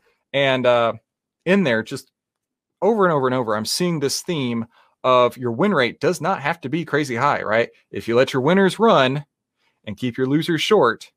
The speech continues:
that is going to make a drastic impact to so many people's portfolios, right?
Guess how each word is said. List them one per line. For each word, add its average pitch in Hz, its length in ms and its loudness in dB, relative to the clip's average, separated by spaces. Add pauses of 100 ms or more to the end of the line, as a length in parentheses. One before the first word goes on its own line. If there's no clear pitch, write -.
(440)
that 120 340 2
is 131 160 -2
going 127 240 -2
to 123 100 -10
make 120 220 -4
a 135 140 -2
drastic 139 680 -6
impact 127 560 -2
to 123 460 -2
so 147 340 2
many 127 380 0
people's 113 400 -8
portfolios, 110 760 -4
right? 104 220 -2